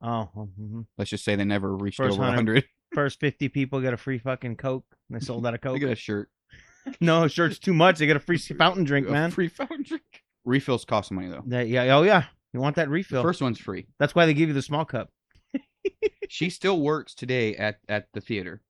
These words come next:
Speaker 2: So,
Speaker 1: How
Speaker 2: um,
Speaker 1: fucking sexist is that? Hold on here. Hold on. Stop, stop with that. How the
Speaker 2: <clears throat>
Speaker 1: fuck is that? So they're gonna get rid of him,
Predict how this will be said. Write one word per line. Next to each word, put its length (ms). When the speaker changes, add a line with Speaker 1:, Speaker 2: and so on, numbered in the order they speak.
Speaker 2:
So, 640
Speaker 1:
How 260
Speaker 2:
um, 40
Speaker 1:
fucking 340
sexist 640
is 100
that? 180
Hold 240
on 200
here. 200
Hold 240
on. 60
Stop, 360
stop 260
with 100
that. 140
How 120
the 120
Speaker 2:
<clears throat> 60
Speaker 1:
fuck 220
is 140
that? 320
So 400
they're 120
gonna 140
get 120
rid 100
of 80
him, 440